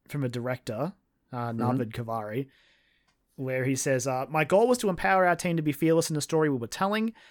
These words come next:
Speaker 1: and we worked incredibly hard to do this over the last five years. We also tried to be very careful about how we approached our inspirations, which include Cuba, but also other countries around the world that have experienced political revolutions in their histories." So, um, yeah, it looks like that, like,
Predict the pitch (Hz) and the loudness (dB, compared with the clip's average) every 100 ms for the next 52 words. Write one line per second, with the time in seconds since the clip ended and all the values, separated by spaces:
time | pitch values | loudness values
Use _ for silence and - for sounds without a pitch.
0 | _ 151 147 151 151 135 165 170 160 156 | _ -2 0 0 0 0 0 0 0 0
1 | 143 143 143 131 135 127 127 123 - 117 | 0 -2 0 0 -2 -2 -4 -4 -4 -4
2 | 123 139 135 139 165 202 185 175 156 143 | -2 -2 0 0 2 2 0 0 0 -2
3 | 127 143 151 160 147 143 131 123 139 139 | 0 0 0 0 -2 -2 -4 -4 -2 -2
4 | 123 - 156 156 139 131 127 127 135 117 | -4 -2 -4 -2 -6 -8 -4 -4 -4 -4
5 | 131 127 127 - 240 190 135 113 120 143 | -6 -6 -4 0 0 0 -4 -2 -4 -6
6 | _ - - - _ - 147 156 156 156 | _ -20 -20 -20 _ 2 2 6 4 4
7 | 143 139 143 135 131 135 127 123 113 127 | -2 -4 -4 -2 -4 -4 -4 -4 -4 -2
8 | 139 139 131 120 123 127 127 - - 143 | -2 -2 -6 -6 -6 -8 -10 -10 -4 -2
9 | 143 135 131 131 139 - 139 127 123 120 | -2 -4 -4 -2 -2 -2 -4 -4 -6 -6
10 | 117 113 104 131 - 110 98 - - _ | -8 -10 -10 -10 -10 -12 -10 -10 -10 _
11 | _ _ _ - 131 120 123 120 120 - | _ _ _ -10 -6 -6 -6 -8 -10 4
12 | 214 160 165 196 220 196 185 156 151 147 | 6 6 4 2 4 2 2 -2 -2 -6
13 | 123 | -8